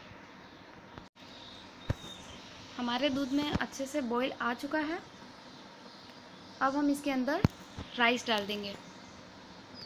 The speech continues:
जिसको मैंने अच्छे से wash कर लिया है। rice डालने के बाद हम इसे बीच बीच में चलाते रहेंगे।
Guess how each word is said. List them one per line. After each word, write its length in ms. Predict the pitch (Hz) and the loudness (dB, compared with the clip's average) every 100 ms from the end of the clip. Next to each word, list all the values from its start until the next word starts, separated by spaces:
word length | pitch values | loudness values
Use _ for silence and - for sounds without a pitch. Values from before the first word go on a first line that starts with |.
| - - - - - - - - - - - | -12 -14 -14 -16 -16 -16 -16 -18 -16 -14 -6
जिसको 240 | 233 - | -4 0
मैंने 200 | 262 262 | 2 4
अच्छे 240 | 247 247 254 | 2 2 0
से 120 | 285 415 - | 2 0 -2
wash 220 | 233 233 233 | 0 0 2
कर 160 | 233 | 0
लिया 200 | 208 214 | 2 0
है। 140 | 208 196 - - - - - - - - - - - - - - - - - - - - - - - - - - - - - - - 233 | 0 -4 -10 -14 -14 -14 -14 -14 -14 -14 -14 -14 -14 -14 -14 -14 -14 -14 -14 -14 -14 -14 -14 -14 -14 -14 -14 -14 -14 -12 -12 -14 -10 6
rice 320 | 233 269 285 | 10 10 8
डालने 260 | 311 311 | 6 8
के 120 | 311 311 | 6 8
बाद 300 | 294 302 269 - - | 8 8 4 -6 2
हम 140 | 277 | 4
इसे 200 | 277 294 | 6 4
बीच 220 | 247 262 | 4 4
बीच 200 | 294 285 | 2 2
में 60 | 311 | 2
चलाते 400 | 311 220 220 285 | 4 4 6 6
रहेंगे। 380 | 285 285 294 | 6 4 4